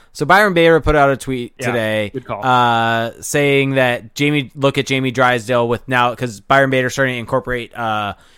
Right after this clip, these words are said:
Speaker 1: the current season data into his model, and Jamie Drysdale is now projecting out at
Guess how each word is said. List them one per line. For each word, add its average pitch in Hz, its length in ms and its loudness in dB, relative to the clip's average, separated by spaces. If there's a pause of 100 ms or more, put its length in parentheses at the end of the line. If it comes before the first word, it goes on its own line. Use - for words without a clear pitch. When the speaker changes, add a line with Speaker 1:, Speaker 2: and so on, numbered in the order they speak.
(160)
Speaker 1:
the 117 360 -4
current 143 340 0
season 127 380 -4
data 117 520 0
into 120 360 -4
his 107 360 -4
model, 147 360 4
and 120 160 -6
Jamie 131 220 -4
Drysdale 120 420 -2
is 107 80 -6
now 110 120 -2
projecting 110 440 -8
out 104 180 -2
at 104 240 -8